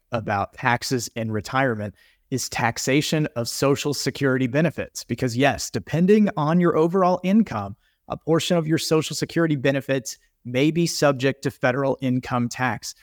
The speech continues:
So understanding how taxes work can help you plan accordingly for how you're gonna receive income in retirement. And for most people out there, Social Security is a very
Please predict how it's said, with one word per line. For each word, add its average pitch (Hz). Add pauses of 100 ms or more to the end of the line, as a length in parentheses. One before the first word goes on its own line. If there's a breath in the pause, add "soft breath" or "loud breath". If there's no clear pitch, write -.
(120 soft breath)
So 135
understanding 208
how 170
taxes 156
work 151
can 127
help 135
you 143
plan 139
accordingly 139 (260)
for 131
how 131
you're 151
gonna 139
receive 127 (100)
income 117 (120)
in 117
retirement. 113 (260)
And 123
for 127
most 139
people 180
out 165
there, 113
Social 160
Security 156
is 131
a 117
very 143